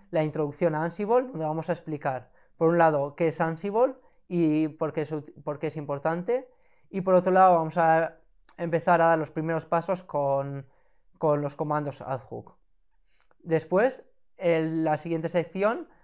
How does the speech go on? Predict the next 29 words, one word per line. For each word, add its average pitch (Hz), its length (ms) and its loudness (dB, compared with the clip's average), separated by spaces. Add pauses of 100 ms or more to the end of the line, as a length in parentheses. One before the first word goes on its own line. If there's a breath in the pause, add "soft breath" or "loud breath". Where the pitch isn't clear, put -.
(100)
vamos 160 220 -2
a - 40 2
hacer 170 200 2
una 160 240 -2
introducción 156 540 -2
a 151 60 0
los 151 120 -4
playbooks, 196 560 -4 (300)
donde 151 200 0
vamos 151 240 0
a - 20 -2
explicar 156 540 4
la 147 80 -2
estructura 180 840 2
y 165 60 0
los 151 160 -4
diferentes 156 420 -6
componentes 151 800 -4 (420)
que 160 160 0
componen 156 380 2
los 147 160 -4
playbooks, 202 520 0
como 156 280 -6
pueden 151 260 -2
ser 151 360 -2 (520)
el 156 220 2
inventario, 170 1120 4
las 143 220 -4
variables, 160 880 2